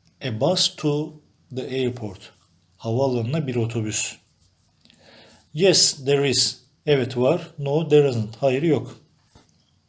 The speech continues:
I don't like hot weather, but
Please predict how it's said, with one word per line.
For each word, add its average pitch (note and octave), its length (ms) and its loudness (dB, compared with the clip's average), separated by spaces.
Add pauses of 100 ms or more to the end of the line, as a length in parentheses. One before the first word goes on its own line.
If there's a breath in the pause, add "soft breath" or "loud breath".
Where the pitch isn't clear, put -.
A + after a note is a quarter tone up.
(1800)
I C3 160 -2
don't G#3 260 0
like F3 280 6
hot F#3 400 0
weather, C3 380 2 (240)
but D3 340 -2